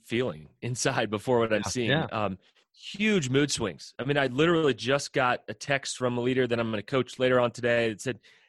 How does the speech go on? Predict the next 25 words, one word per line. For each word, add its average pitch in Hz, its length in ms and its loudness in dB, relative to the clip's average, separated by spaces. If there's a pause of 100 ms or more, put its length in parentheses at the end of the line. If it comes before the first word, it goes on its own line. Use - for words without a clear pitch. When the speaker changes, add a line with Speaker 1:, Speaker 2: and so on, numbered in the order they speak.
(180)
Speaker 1:
"How 151 240 0
do 190 140 4
I 147 80 4
deal 131 220 0
with 127 180 0
these 120 540 -8
mood 135 240 -2
swings? - 420 -14
That's 147 280 -6
not 175 200 0
normal." 127 380 0
Most 143 300 2
leaders, 151 480 2 (460)
uh, 127 160 2 (140)
we 127 140 -2
pride 165 360 0
ourselves 127 380 2
on 131 100 0
the 117 80 -4
fact 127 280 -2
that 123 120 -6
we're 101 120 -6
steady, 151 540 0
we're 117 180 -2
stable, 139 600 -4